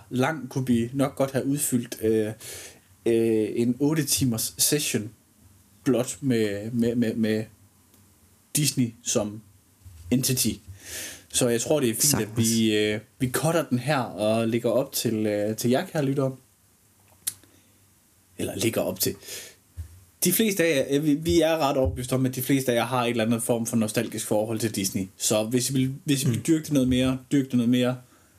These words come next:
Speaker 1: Hvis ikke, lyt til den
Speaker 2: Ja.
Speaker 1: her episode her og reminisce lidt over jeres, øh, jeres, øh, yndlingsfilm fra... Øh, Disney, Pixar eller nogle af de andre.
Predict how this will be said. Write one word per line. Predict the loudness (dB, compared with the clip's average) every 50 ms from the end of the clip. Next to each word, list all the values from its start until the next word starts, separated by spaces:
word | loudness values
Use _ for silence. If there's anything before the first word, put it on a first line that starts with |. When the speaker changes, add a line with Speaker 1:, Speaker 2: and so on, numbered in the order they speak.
| _ _ _ _
Speaker 1:
Hvis | 0 2 2
ikke, | 2 0 0 -4 -4 -2
lyt | 0 0 0
til | 0 0
den | 0 0
Speaker 2:
Ja. | -2
Speaker 1:
her | -2 -4
episode | -4 -2 0 0 2 2 2 2
her | 2 2 0 0 -2 -2 -2
og | 0 2 2 2 2 2 2 0
reminisce | 2 2 2 2 2 2 0 0 -2
lidt | 0 0
over | 2 2 2 2 2 -2 -2 -8 -20 -20 -20 -20 -20 _ 0
jeres, | 2 2 4 2 2 2 0 0 0 2
øh, | 2 0 0 0 -2 -2 -6 -8 -12 -18 _ _ _ _ _ _ _ _ -20 -20 _ _ _ -6 -4 -2 0 2
jeres, | 2 2 0 -2 -4 -2 0 0
øh, | 2 2 2 2
yndlingsfilm | 2 2 2 2 2 0 0 -2 -4 -6 -6 -4 -2 0 2 2 2 0 -4 -6 -6
fra... | -4 -2 0 0 0 -2 -6 -14 _ _ _
Øh, | 0 2 2 2 0 -2 -6 -14 -20 -20 -20 -20 -20 -20 -12 -6 -2
Disney, | -2 -2 0 0 0 0 0 -2
Pixar | -2 -2 0 0 2 0 0 0 0
eller | 0 0 2 2 0 0 -2 -6 -4
nogle | -2 0 2 2 2
af | 2
de | 0 0 0
andre. | 0 0 0 0 0 -2 -2 -2